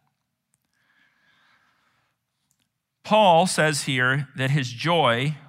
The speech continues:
was founded in seeing others grow. He found joy in that.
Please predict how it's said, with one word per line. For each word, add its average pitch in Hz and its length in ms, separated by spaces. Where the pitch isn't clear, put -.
was 123 220
founded 131 520
in 120 200
seeing 165 720
others 139 380
grow. 120 440
He 135 60
found 131 280
joy 123 240
in 101 120
that. 82 200